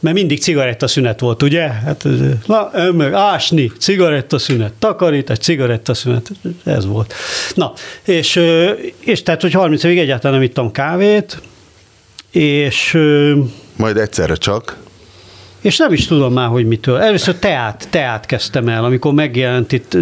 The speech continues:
Speaker 1: az, az teljesen véletlenül. Arra emlékszem, hogy mitől, mert kaptam egy ilyen teacsomagot, és ilyen nagyon jól néztek ki. És én mondom, ezt megfőzöm. És így nagyon, és így, így rácsodálkoztam. Már akkor én borba benne voltam, akkor már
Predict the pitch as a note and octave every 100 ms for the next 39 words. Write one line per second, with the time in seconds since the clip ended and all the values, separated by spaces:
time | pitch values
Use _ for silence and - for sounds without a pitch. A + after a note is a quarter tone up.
0 | D#3 E2 C#3+ G2+ F#2+ - C3+ - C3 B2+
1 | A#2 C3+ C3+ D#3 D#3+ C#3+ B2 - B2+ A#2
2 | A#2+ A#2+ A2 C3+ - A#2 A2+ A2+ G#2 C#3
3 | F#2+ - C3 D#3 C#3+ A2 G#2+ - A2 A#2
4 | A#2 G#2+ A2 G#2 G2+ - - - - D3
5 | E3+ A#2+ A#2 A2+ G#2 - F#2 - B2 B2+
6 | F3+ E3+ - - - - - - - -
7 | C#3 - D#3+ D3+ C3+ A2+ A2+ A#2 C3 C#3
8 | C3 A#2 B2 B2 - B2 A2 A2 G#2+ -
9 | B2+ C3+ C#3 - D3 C#3 D4+ G3+ C3 D3
10 | C#3 A#2 B2+ C3 A#2 A2 A2 B2+ A2 -
11 | B2 A#2 A2